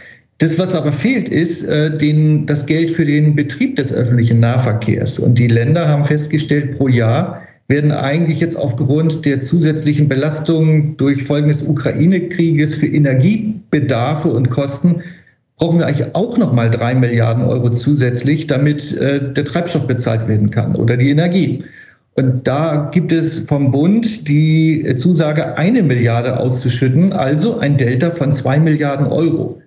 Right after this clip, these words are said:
Nun haben wir also ab ersten April oder ersten Mai ein sehr gutes Ticket.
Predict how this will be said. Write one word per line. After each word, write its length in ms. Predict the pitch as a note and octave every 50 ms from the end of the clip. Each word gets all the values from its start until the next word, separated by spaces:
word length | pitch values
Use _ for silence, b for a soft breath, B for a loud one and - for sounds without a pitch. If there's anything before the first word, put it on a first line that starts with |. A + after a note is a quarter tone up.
| _ _
Nun 160 | - B2+ B2 C3
haben 160 | D3+ F3+ F#3
wir 100 | G3 D#3
also 480 | D#3 D#3+ D#3+ E3+ E3+ D#3 D#3+ D#3 - -
ab 340 | D3 D#3 D3+ - - - -
ersten 340 | - C#3 C#3 - - - C#3
April 520 | - A#2+ A2+ - - D#3 D#3+ - - -
oder 200 | D3 - C#3+ -
ersten 420 | - A#2+ A#2 A2 - - G#2+ G2+ G#2+
Mai 460 | A2 G#2+ A2 C3 D#3+ A3 A#3+ G#3+ - -
ein 240 | C#3+ C#3+ D3+ D3+ D3
sehr 260 | - D#3 E3 D#3 -
gutes 420 | B2+ D#3 G3+ G3+ A3 G#3+ - - -
Ticket. 480 | - F3 E3+ - C4 D4 - - b